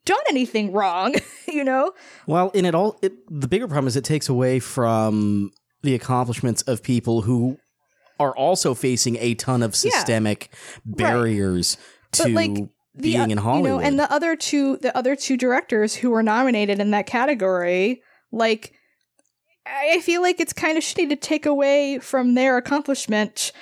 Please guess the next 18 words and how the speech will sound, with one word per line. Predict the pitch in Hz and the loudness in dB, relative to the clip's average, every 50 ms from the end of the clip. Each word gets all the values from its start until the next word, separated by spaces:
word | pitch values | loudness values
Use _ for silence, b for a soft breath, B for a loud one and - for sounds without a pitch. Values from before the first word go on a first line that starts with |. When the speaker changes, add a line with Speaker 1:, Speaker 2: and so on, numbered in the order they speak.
| B B B | B B B
Speaker 1:
when, | - 247 240 233 240 | -2 0 2 2 2
you | 226 254 | 2 2
know, | 226 214 214 214 - | 2 2 0 0 0
they've | 220 220 226 269 | 0 0 0 0
been | - 269 247 | 0 0 2
nominated | 233 214 220 240 233 220 226 220 | 2 2 2 2 2 2 2 2
for | - 220 | 0 0
an | 220 | 0
Oscar, | 202 202 226 - - - - 196 | 0 0 0 -2 0 0 0 0
and | 202 202 | 2 2
that's | 202 202 202 - | 0 -2 -2 -2
a | 220 | -4
big, | 208 - 226 202 - | -2 -2 -4 -6 -4
huge | - 220 208 190 196 - | -4 -4 -4 -4 -6 -4
deal. | - 277 311 285 214 196 190 196 202 202 B B B B B B B - | 0 2 2 2 2 2 2 0 -2 -2 B B B B B B B -2
Um, | 220 214 202 196 190 190 190 190 190 208 - _ _ _ _ _ _ _ _ _ _ _ - | 0 0 2 2 2 0 0 -2 -2 -4 -8 _ _ _ _ _ _ _ _ _ _ _ -4
you | 233 247 247 | -2 0 0
know | 208 190 180 190 208 226 233 | 2 2 2 2 0 0 -2